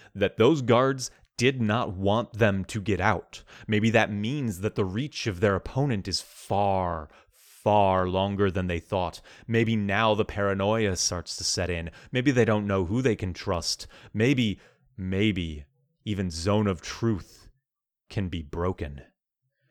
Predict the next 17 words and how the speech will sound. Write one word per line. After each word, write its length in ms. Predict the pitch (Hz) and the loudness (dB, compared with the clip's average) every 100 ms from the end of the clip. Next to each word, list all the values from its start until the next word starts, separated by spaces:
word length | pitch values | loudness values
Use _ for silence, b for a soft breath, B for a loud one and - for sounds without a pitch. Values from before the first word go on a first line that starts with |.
| _ _ _ | _ _ _
You 140 | 127 180 | 0 0
can 320 | 147 131 92 _ _ _ | 2 0 -2 _ _ _
set 560 | _ - - 180 175 - | _ -10 -4 -4 -4 -4
things 320 | 165 156 139 - | -2 -2 -4 -4
up 340 | 135 - - _ _ _ _ _ _ _ | -6 -6 -16 _ _ _ _ _ _ _
while 240 | 117 101 98 | -2 -2 -2
playing 500 | - 156 165 156 151 | -4 -4 -2 -4 -4
off 320 | 139 143 139 | -4 -4 -2
of 100 | 117 | -2
a 60 | |
character 720 | 107 - - 143 139 - 127 | -2 -4 -6 -2 -2 -2 -4
interaction 540 | 120 117 107 113 - 127 | -2 -4 -4 -6 -6 -4
like 260 | 120 123 | -4 -4
that 240 | - 117 - | -4 -6 -6
that 120 | 104 | -6
may 260 | 101 113 117 | -2 0 0
have 180 | 95 | -2